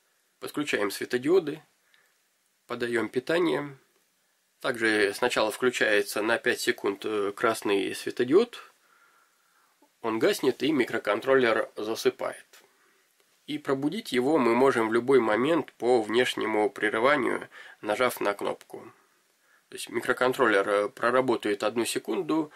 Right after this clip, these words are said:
и снова погрузится в сон. И так у нас будет происходить до следующего нажатия на кнопку.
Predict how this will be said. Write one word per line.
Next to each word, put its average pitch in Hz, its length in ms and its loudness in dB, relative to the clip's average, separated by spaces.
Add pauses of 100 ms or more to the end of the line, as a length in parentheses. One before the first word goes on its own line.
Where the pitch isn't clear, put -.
(260)
и 190 160 -6
снова 139 340 2
погрузится 113 680 0
в - 60 -12
сон. 98 360 -14 (1160)
И 190 100 -10
так 151 240 -2
у 117 60 -2
нас 127 240 2
будет 117 320 -2
происходить 110 640 -4
до 117 180 0
следующего 107 640 -4
нажатия 101 500 -4
на 101 200 -6
кнопку. - 500 -16